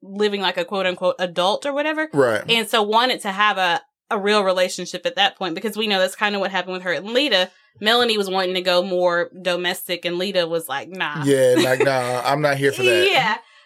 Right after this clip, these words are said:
Speaker 1: So I think that's kinda what was going on with Melanie, and I think that's what initially drew Lindsay to her, was that she had a little bit of that scruff to her,
Speaker 2: Mm-hmm.
Speaker 1: I'll say.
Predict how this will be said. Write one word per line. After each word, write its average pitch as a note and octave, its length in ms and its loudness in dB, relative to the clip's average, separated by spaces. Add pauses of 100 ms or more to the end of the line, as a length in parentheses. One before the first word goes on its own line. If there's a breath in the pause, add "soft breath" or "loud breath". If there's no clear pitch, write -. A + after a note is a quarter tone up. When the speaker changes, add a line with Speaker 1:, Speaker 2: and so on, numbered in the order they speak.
(200 soft breath)
Speaker 1:
So C#4 220 4
I C4+ 120 2
think F4 200 -4
that's C#4 200 2
kinda C#4 260 0
what A#3 100 0
was A#3 140 -2
going A3+ 200 0
on G#3+ 280 2
with G3+ 120 -2
Melanie, G#3+ 440 2
and G3 60 2
I - 20 0
think G#3+ 160 -6
that's G#3 180 0
what G#3+ 220 2
initially G#3 380 -2
drew G3 220 -2
Lindsay F#3+ 440 -4
to A3 240 -6
her, F3 180 0
was E3+ 200 -2
that D#3+ 260 0
she - 180 -6
had F#3 160 -2
a E3 60 -2
little F3 240 -6
bit E3+ 100 -2
of D#3+ 120 -4
that D#3 240 0 (500)
scruff - 580 -6
to F3 160 2
her, F3+ 300 4
Speaker 2:
Mm-hmm. F3 100 2
Speaker 1:
I'll F3+ 140 2
say. F3+ 420 -6